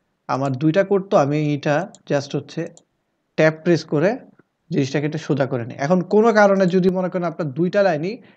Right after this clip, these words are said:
অ্যালাইনমেন্ট ঠিক নাই, তখন কি করবেন? তখন দুইটার একসাথে, আহ, আচ্ছা, দুইটাকে একসাথে সিলেক্ট করবেন এইভাবে করে, পুরো জিনিসটাকে একসাথে সিলেক্ট করে ট্যাব প্রেস করবেন, দেখবেন দুইটা লাইনে এসে পড়ছে।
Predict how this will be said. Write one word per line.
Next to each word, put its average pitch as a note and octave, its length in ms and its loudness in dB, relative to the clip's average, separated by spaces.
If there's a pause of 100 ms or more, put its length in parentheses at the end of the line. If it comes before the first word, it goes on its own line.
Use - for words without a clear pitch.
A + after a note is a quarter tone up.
অ্যালাইনমেন্ট E3+ 540 -2
ঠিক E3+ 220 -4
নাই, C3+ 140 -8 (120)
তখন E3 200 -4
কি G#3 160 -6
করবেন? G3+ 300 -2 (500)
তখন E3+ 180 -4
দুইটার E3 280 0
একসাথে, F3+ 300 -2 (260)
আহ, C#3 280 -6 (320)
আচ্ছা, C3+ 220 -12
দুইটাকে D3+ 340 -4
একসাথে F3 300 -4
সিলেক্ট D#3+ 280 -4
করবেন E3+ 240 -4 (100)
এইভাবে C#3+ 280 -4
করে, D#3+ 200 -6 (480)
পুরো E3 120 0
জিনিসটাকে E3 320 -2
একসাথে D#3+ 240 -8
সিলেক্ট E3 280 -4
করে F#3+ 160 -4
ট্যাব D3+ 220 -4
প্রেস D3 220 -6
করবেন, F#3+ 240 -6
দেখবেন C#3+ 200 -4
দুইটা E3 220 -8
লাইনে B2 280 -6
এসে A2 160 -14
পড়ছে। - 240 -20